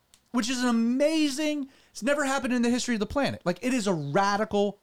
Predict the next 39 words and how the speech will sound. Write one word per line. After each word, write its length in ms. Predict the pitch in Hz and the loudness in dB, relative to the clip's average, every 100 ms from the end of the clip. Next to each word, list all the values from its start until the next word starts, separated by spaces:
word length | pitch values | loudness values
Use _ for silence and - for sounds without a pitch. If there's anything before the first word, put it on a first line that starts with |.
| - | -6
radical 480 | 139 165 170 160 131 | 0 2 0 -4 -4
thing. 320 | 220 139 95 _ - - - _ 208 | -2 -2 -6 _ -20 -20 -20 _ -2
And 140 | 226 | 0
then 120 | 233 | 0
that's 260 | 240 294 294 | 0 0 -2
when 240 | 254 247 | -2 0
you 100 | 226 | 0
get, 320 | 196 220 220 _ _ _ _ _ _ _ _ _ - | 0 -2 -2 _ _ _ _ _ _ _ _ _ -4
and 100 | 240 | -2
again, 220 | 214 240 | 0 0
you 120 | 262 | 0
had, 160 | 277 240 | 0 -2
you 100 | 247 | -2
had, 100 | 226 | 0
like, 180 | 220 147 | 0 0
John 280 | 190 196 | 0 2
Darby, 320 | 196 202 202 196 | 4 4 2 2
you 60 | |
had, 100 | 196 - | -2 -2
you 120 | 202 208 | -2 0
had 100 | 196 | 2
other 200 | 208 226 | 0 0
teachers 520 | - 190 202 185 165 | -4 -4 -2 -4 -6
at 100 | 160 | -4
the 120 | 170 | -2
end 80 | 170 | -2
of 60 | |
the 100 | 151 | -2
eighteen 280 | 160 151 143 | -4 -4 -4
hundreds 340 | 151 190 185 - | -2 0 0 0
saying, 180 | 165 | -2
like, 160 | 143 139 | -2 -2
"Hey, 140 | 214 | 0
I 100 | 175 | 0
think 160 | 190 226 | -2 -4
this 160 | 190 175 | -6 -6
replacement 460 | - 185 185 202 | -2 -2 -2 -6
theology 460 | 196 190 202 175 185 | -2 0 0 -4 -8
thing 360 | 196 202 208 | -4 -4 -4